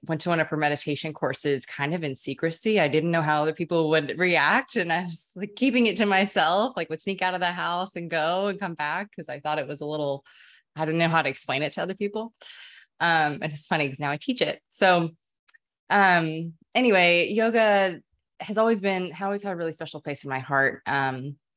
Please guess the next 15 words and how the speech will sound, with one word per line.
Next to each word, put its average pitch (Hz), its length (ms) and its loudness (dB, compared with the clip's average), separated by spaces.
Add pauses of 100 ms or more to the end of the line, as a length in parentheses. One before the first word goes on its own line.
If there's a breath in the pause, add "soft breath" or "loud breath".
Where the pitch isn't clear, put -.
(340)
and 202 180 4
then 165 300 2
when 156 240 0
I 147 240 0
was 151 180 -4
doing 147 300 -8
my 139 500 -4
hours, 160 380 2
my 139 400 -4
intern 185 340 -4
hours, 139 640 -4
um, 151 640 -8
here 160 220 -2
in 147 120 -2
Austin, 156 680 0